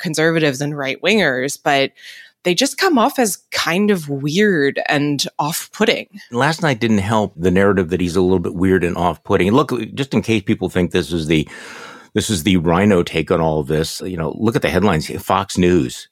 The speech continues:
Speaker 2: on their homepage, "Much hyped Ron <laughs> DeSantis presidential announcement, a disaster on Twitter," and they trolled them. Uh, the Telegraph headline, "Crackling voices that sounded like a pre-war wireless. DeSantis launch marred by Twitter shambles."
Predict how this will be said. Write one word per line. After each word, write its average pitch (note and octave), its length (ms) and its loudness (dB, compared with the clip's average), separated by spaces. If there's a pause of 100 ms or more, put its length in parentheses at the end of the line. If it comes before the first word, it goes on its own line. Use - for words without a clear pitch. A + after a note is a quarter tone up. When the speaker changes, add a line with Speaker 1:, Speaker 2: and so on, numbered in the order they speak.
Speaker 2:
on F#2+ 140 2
their F2 160 2
homepage, F2+ 580 0
"Much G2+ 420 2
hyped - 360 -2
Ron G2+ 200 2
<laughs> C3 140 0
DeSantis G2+ 500 0
presidential G#2 520 2
announcement, F#2+ 460 0
a A2 120 2
disaster G#2 1000 0
on F#2 300 0
Twitter," G#2+ 380 2
and F#2 180 -2
they F2 80 2
trolled A2 420 0
them. D#2+ 240 0
Uh, E2+ 160 -2
the E2+ 140 -2
Telegraph F#2+ 640 0 (100)
headline, F2 360 0 (320)
"Crackling A#2 540 2
voices G2+ 380 0
that F2+ 120 -6
sounded G#2 300 2
like F#2 140 0
a - 60 -4
pre-war G2 760 2
wireless. E2 840 -2
DeSantis G2 560 -4
launch F#2 320 0
marred F2+ 380 2
by F2 160 2
Twitter F#2 340 -4
shambles." F#2+ 760 0